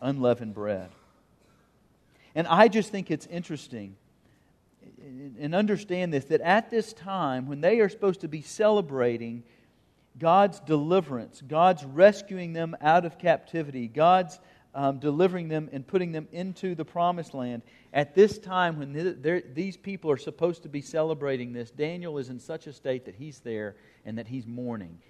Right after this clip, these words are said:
and he's not taking, uh, he, he's, he's not eating any extra or good foods or anything like that. The other thing that we see that he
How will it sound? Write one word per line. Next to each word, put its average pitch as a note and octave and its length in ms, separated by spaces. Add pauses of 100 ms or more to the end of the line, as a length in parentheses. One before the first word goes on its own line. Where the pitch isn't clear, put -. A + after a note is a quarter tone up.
(120)
and G#2 80
he's B2 180
not B2+ 360
taking, C3+ 440 (380)
uh, A2 240 (420)
he, G#2+ 280
he's, A#2 300
he's A2+ 260
not C3+ 260
eating C3 360 (380)
any C#3+ 320 (220)
extra C3 600 (160)
or B2 140
good C3 440
foods A2+ 640 (320)
or A2+ 220
anything B2+ 320
like A#2 180
that. A#2 200
The C#3 140
other F#3+ 180
thing D#3 180
that C#3 80
we C3+ 140
see C3 260
that A#2+ 160
he A#2+ 260